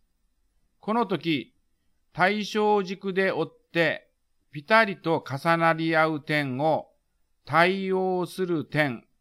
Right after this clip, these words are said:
と言います。点Aと点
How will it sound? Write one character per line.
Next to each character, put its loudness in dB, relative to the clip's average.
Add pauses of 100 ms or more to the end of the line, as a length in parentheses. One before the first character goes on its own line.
(280)
と 0
言 4
い 0
ま -4
す。 -20 (1040)
点 0
A 4
と 0 (480)
点 0